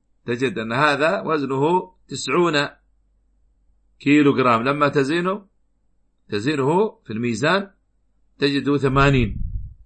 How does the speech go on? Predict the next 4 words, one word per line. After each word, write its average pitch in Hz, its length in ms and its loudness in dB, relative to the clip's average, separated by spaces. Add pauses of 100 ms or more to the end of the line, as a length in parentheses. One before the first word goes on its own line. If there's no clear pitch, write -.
بدل 110 260 -4
تسعين، 110 500 -4 (1120)
هذا 185 240 -2
كثير. 190 720 0